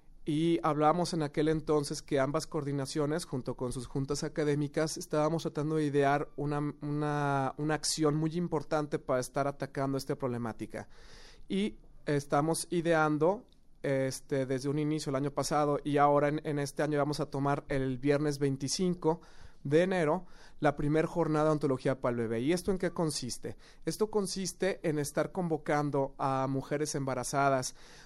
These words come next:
o mujeres o padres que tengan a, a, a su pequeñito infante, ya sea de cero a treinta y seis meses de edad, a que acudan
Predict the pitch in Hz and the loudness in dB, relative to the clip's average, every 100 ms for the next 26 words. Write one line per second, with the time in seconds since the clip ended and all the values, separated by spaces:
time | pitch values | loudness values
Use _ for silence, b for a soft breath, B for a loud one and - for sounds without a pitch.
0 | b 170 185 160 - 147 151 139 131 139 | b 0 2 0 0 2 2 0 0 2
1 | 143 139 143 - 139 151 156 147 139 135 | 2 0 -4 -2 0 2 2 2 0 0
2 | 131 127 123 123 135 - 135 135 135 135 | 0 -2 -4 -4 -4 -4 -4 -4 -2 0
3 | 143 139 127 - 139 139 131 147 139 135 | 0 0 -2 -2 0 0 0 -2 -2 -2
4 | - 160 156 139 - 131 131 127 147 143 | 0 2 4 4 2 -4 -2 -2 -2 0
5 | 151 147 156 151 151 139 135 b b b | 0 0 -2 0 4 2 0 b b b
6 | 147 147 139 - 165 175 175 | -6 -2 -2 0 2 2 0